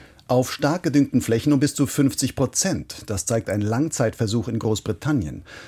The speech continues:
Dort werden am Agrarforschungsinstitut Rothamsted seit mehr als einhundertfünfzig Jahren bestimmte Wiesenflächen unterschiedlich stark mit Stickstoff, Kalium und Phosphor gedüngt. Bei erhöhtem Nährstoffangebot werden schnell wachsende Gräser auf den Flächen dominant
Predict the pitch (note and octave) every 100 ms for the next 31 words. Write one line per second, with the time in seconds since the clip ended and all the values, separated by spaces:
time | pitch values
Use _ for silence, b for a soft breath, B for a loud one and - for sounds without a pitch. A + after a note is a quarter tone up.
0 | B B C#3 F3+ C#3 C#3+ F#3 G#3+ - F2
1 | A#2 F#2+ A2 B2 A#2+ B2+ A2 B2+ - A2+
2 | A2 F2+ G2 B2+ C3+ F#2 - G2+ D#3 -
3 | A#2+ C3 C#3 C#3+ C#3+ C3+ - _ D3+ G3+
4 | F#3 F3 D#3 D3+ D#3 C3 A#2+ A#2 G2+ G2
5 | - D3 - A#2 C3 B2+ B2 C3+ D#3+ E3+
6 | - G3+ G3+ E3 D#3+ D3 E3+ A#2+ - -
7 | - E3 - E3 - - A2 G2+ G#2 A2
8 | C3 C#3+ - G2 - E2+ C#2+ - D2+ C2
9 | - - B B B B B B E3 C#3
10 | G3+ B3 E3 C3+ C3 B2+ C3+ C3 B2 C#3+
11 | G3+ D3 C3+ A2+ - B2 B2 A#2 - A#2
12 | G2 G2 G#2+ G#2 C#3+ E3 F3 D3+ C#3 C3
13 | C#3+ C#3+ D3+ E3+ A#2+ D#2 -